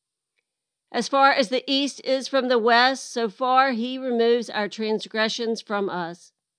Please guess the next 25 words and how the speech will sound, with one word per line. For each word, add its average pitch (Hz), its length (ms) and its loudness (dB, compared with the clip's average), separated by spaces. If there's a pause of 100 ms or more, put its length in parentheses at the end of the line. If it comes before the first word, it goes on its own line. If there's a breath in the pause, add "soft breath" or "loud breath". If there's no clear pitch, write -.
(720)
As 247 220 6
a 247 80 2
father 277 400 8
has 247 240 0
compassion 240 640 0
for 262 160 -2
his 269 140 0
children, 220 580 -2 (320)
so 262 360 4
the 277 100 0
Lord 240 380 4
has 214 200 0
compassion 226 720 0
for 220 140 -8
those 214 360 -2
who 220 120 -6
fear 214 300 -4
him. 175 340 -8 (1200)
For 254 120 6
he 262 180 6
knows 262 500 6
how 254 340 6
we 247 180 0
are 254 80 2
made. 190 500 -2